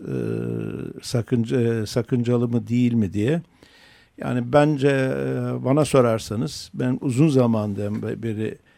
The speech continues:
yök sistemine, e, pek benimsemiş bir öğretim üyesi değildim.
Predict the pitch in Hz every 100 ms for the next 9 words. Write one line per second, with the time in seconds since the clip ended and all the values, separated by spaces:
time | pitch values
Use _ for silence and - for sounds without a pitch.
0 | _ _ _ 120 147 151 - 120 - 131
1 | 113 120 160 202 233 - 247 139 131 120
2 | 120 117 113 113 117 131 135 - - -
3 | - - - - - - - - - 175
4 | - 143 143 - 147 147 - 143 135 131
5 | 135 135 131 - 135 165 131 107 101